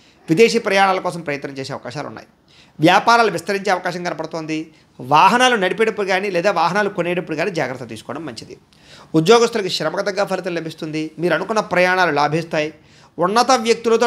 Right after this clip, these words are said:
పరిచయం మీకు ఏర్పడుతుంది. అలాగే ఎప్పటి నుంచో ఎదురు చూస్తున్నటువంటి పనులన్నీ కూడా మీకు ఈరోజు తొందరగా పూర్తవుతాయి. నూతన కార్యక్రమాలకు శ్రీకారం చుడతారు.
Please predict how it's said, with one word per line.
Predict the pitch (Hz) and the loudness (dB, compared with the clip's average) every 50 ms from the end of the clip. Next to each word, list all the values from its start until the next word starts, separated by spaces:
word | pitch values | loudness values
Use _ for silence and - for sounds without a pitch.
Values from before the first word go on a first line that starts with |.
| 214 202 180 | 0 0 0
పరిచయం | 185 175 175 190 214 202 | -2 0 0 -2 -4 -4
మీకు | 196 - 170 | -4 -2 -2
ఏర్పడుతుంది. | 147 156 151 170 156 156 165 147 143 147 147 - - | -4 -4 -4 -6 -8 -8 -8 -8 -8 -8 -8 -4 0
అలాగే | 143 185 202 220 214 175 151 | 2 4 4 6 4 4 2
ఎప్పటి | - - 226 - 180 | 0 -4 -6 -6 -6
నుంచో | 214 196 208 190 | -4 -4 -2 -2
ఎదురు | 175 185 185 180 | -2 -4 -6 -6
చూస్తున్నటువంటి | 175 170 - 170 156 151 151 147 - | -10 -10 -10 -10 -8 -8 -8 -8 -8
పనులన్నీ | - 139 139 139 135 131 | -8 -8 -6 -6 -8 -6
కూడా | 135 175 247 | -6 -6 -6
మీకు | 254 202 180 | -4 -4 -2
ఈరోజు | 156 151 151 147 - | -2 -2 -2 -4 -6
తొందరగా | 127 123 127 135 123 131 | -8 -6 -6 -6 -6 -8
పూర్తవుతాయి. | 123 - - - - 90 - - - - _ _ _ _ _ - - _ _ - | -10 -10 -14 -14 -14 -14 -14 -16 -18 -20 _ _ _ _ _ -20 -20 _ _ 0
నూతన | 160 170 156 208 202 175 202 | 0 2 2 2 2 2 2
కార్యక్రమాలకు | 185 185 170 170 180 175 175 170 143 - | 2 2 2 0 -2 -2 -2 -2 -4 -6
శ్రీకారం | - 151 156 - 196 185 190 180 | -6 -6 -2 -2 0 0 0 -2
చుడతారు. | 190 185 175 196 190 202 220 | -6 -6 -6 -6 -6 -6 -8